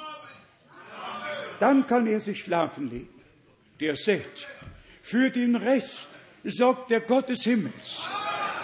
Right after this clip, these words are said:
Und der Gott des Himmels schenkt den Regen, damit der Weizen erstirbt, damit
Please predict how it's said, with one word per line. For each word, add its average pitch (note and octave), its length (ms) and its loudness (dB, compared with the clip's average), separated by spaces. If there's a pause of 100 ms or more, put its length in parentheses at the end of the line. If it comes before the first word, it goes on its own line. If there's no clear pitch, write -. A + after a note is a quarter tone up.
(1600)
Und A#3+ 360 4
der B3+ 120 6
Gott C#4+ 420 4
des D4 180 -2
Himmels B3+ 720 0 (380)
schenkt B3 360 4
den A#3+ 140 4
Regen, A#3+ 520 -2 (920)
damit F#3+ 420 0
der D#3 200 -6
Weizen A#3+ 800 -4 (300)
erstirbt, - 880 -2 (560)
damit F#3+ 920 0